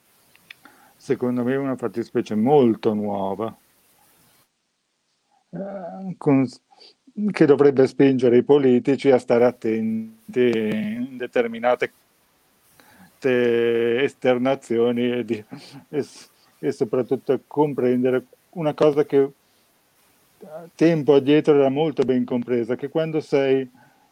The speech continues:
quando rivesti una carica pubblica o quando sei un funzionario pubblico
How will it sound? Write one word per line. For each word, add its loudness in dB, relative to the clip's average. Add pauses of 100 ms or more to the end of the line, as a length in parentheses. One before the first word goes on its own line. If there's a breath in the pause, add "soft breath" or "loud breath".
(120)
quando 0
rivesti 0
una -2
carica -4
pubblica -2
o -4
quando 0
sei 0 (580)
un -4
funzionario 4
pubblico -2